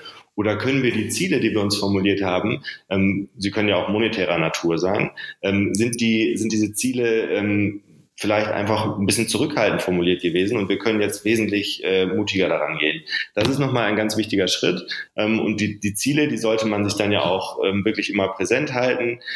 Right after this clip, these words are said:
Äh, Jill, ich glaub, du, ähm, du machst das immer ganz gut, du hast deine Ziele immer relativ klar im Kopf und hast die auch immer no-, irgendwo notiert, ne?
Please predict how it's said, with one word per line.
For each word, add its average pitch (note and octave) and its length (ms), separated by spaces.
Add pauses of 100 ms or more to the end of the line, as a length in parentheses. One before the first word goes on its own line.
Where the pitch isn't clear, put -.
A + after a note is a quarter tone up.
(140)
Äh, G2+ 140
Jill, A#2+ 260
ich G#2+ 80
glaub, A2 200
du, G#2+ 320
ähm, G2+ 300
du G2+ 80
machst G#2+ 220
das A2 140
immer G#2 180
ganz G2+ 240
gut, C#3+ 200
du A2 80
hast G#2+ 220
deine G2+ 200
Ziele A2 580
immer G#2+ 200
relativ G#2+ 460
klar G2+ 260
im G2 120
Kopf - 340
und G#2+ 260
hast A#2 220
die G2+ 80
auch G2+ 220
immer G2+ 360
no-, G#2+ 140
irgendwo G#2 240
notiert, G2 500
ne? F#3+ 200